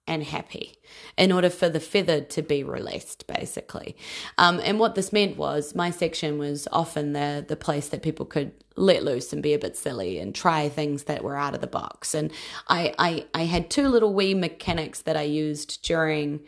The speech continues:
um, mechanics. I, I kinda hate that word, but, like, when I'm trying to explain this, I, I had two little rules, I guess, for the section that I let them know pretty early on. Um, one was that you could get advantage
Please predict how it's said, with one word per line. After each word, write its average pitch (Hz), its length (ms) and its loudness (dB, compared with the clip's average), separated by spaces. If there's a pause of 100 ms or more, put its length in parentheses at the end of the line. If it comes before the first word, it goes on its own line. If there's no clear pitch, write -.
(420)
um, 147 320 0
mechanics. 240 540 -4
I, - 260 -8
I 190 80 -6 (100)
kinda 196 220 2
hate 185 180 0
that 156 160 -4
word, 147 240 -2
but, - 220 2
like, 156 380 0 (220)
when 190 160 6
I'm 170 180 4
trying 170 180 0
to 156 100 0
explain 147 420 -2
this, 156 340 0
I, - 160 -2
I - 60 0
had 170 120 -2
two 254 160 0
little 208 240 4
rules, 214 560 4
I 220 100 -4
guess, 202 300 -6
for 190 120 -2
the 180 100 -2
section 196 640 -2 (320)
that 185 120 4
I 165 120 4
let 160 240 0
them 156 120 0
know 151 220 2
pretty 147 320 -2
early 143 300 0
on. 165 280 0 (460)
Um, 160 280 2
one 226 640 4
was 175 420 0
that 165 220 -2
you 175 100 -2
could 175 240 -4
get 170 300 2 (200)
advantage 175 840 4